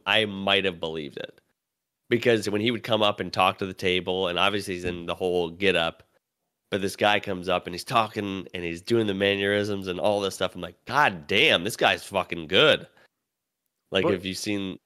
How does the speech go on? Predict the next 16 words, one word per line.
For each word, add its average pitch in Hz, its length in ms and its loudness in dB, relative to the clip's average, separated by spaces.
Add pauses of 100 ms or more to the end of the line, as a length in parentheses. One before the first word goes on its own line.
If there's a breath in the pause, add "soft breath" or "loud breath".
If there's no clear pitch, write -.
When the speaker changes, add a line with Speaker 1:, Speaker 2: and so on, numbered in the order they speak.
(120)
Speaker 1:
the, 87 320 -8 (540)
any 110 160 2
of 92 80 0
the 85 60 -2
new 104 200 2
ones 78 240 -4
with 82 100 -14
Tom 87 200 -6
Holland? 90 320 -4
It 87 40 -12
was 87 140 -10
like, 92 160 -6
it 78 60 -10
was 117 120 -6
crazy, 104 520 -4
dude. 67 280 -12